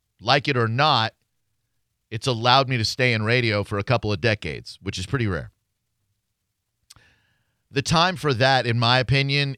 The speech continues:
is over. I'm not gonna say anything today that is designed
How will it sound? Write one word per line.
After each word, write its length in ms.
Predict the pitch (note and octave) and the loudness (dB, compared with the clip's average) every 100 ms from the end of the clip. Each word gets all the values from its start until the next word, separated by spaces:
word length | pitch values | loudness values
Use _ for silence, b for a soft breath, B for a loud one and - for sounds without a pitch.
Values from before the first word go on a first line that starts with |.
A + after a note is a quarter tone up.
| - | -2
is 480 | A2+ A2 A2 G#2 - | 2 2 2 0 -2
over. 400 | A#2+ A#2 D#2+ - _ _ _ _ _ _ _ _ _ _ _ A2 | 2 2 0 -8 _ _ _ _ _ _ _ _ _ _ _ -4
I'm 140 | D#3 | 2
not 100 | F3 | 2
gonna 160 | E3 C3+ | 2 0
say 200 | D#3 D3+ | 0 0
anything 340 | D3 C#3 B2+ | 0 -2 -2
today 320 | - A#2+ A#2+ | 0 2 2
that 120 | A#2 | 2
is 140 | A#2 A2 | 0 -2
designed 760 | - A#2+ F2+ A#2 A#2+ B2 B2+ | -2 -2 2 2 2 0 -6